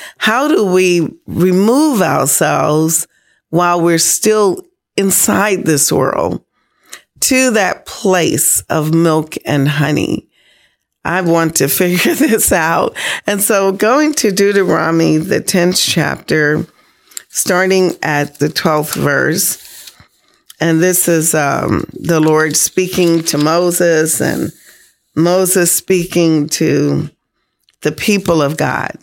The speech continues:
And believers, that's who we are. We're a member of a group, and that group is the elect. And that means chosen of God to, by God, to represent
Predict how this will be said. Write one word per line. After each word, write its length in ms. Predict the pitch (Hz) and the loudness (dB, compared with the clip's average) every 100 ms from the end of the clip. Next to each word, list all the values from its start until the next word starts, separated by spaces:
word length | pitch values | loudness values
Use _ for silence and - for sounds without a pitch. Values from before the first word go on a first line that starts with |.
| _ _ _ _ _ _ - | _ _ _ _ _ _ -2
And 200 | 151 147 | 0 2
believers, 640 | 165 185 220 208 196 190 | 2 2 2 2 0 0
that's 320 | 165 175 - | 0 -2 0
who 180 | 185 165 | 0 2
we 220 | 165 185 | 2 2
are. 320 | 147 139 - - - - - _ | 0 -2 -6 -10 -20 -20 -20 _
We're 380 | 156 170 180 180 | 0 2 2 0
a 160 | - 170 | -2 0
member 340 | 175 180 175 | 0 2 2
of 240 | 165 160 | 0 0
a 60 | 170 | -2
group, 520 | 156 156 160 196 - | 0 2 2 0 0
and 140 | 160 143 | 0 0
that 180 | 151 | -2
group 320 | 165 165 160 151 | -2 0 0 0
is 280 | 151 - | -2 0
the 240 | - 151 151 | 0 0 0
elect. 640 | 160 170 185 170 - - - _ _ - - _ | 0 0 0 -2 -8 -10 -10 _ _ -20 -20 _
And 200 | 151 151 | -4 0
that 180 | 160 151 | 0 2
means 320 | 160 160 156 | 2 2 0
chosen 1040 | - - 180 202 214 175 160 143 151 147 - - - - | -2 0 2 2 2 0 0 0 0 -2 -4 -18 -14 -4
of 220 | 151 147 | -2 0
God 560 | 160 165 165 151 160 - | 0 0 0 -2 -4 -2
to, 460 | 175 160 151 147 - _ _ _ | 0 2 2 -2 -6 _ _ _
by 400 | - 143 175 277 | -8 -4 0 0
God, 500 | 196 139 131 131 - - | 0 -2 -2 -2 -4 -2
to 240 | 185 160 | 0 2
represent 1000 | 143 156 214 240 240 196 180 220 196 - | 2 2 0 -2 -2 0 0 0 -2 -6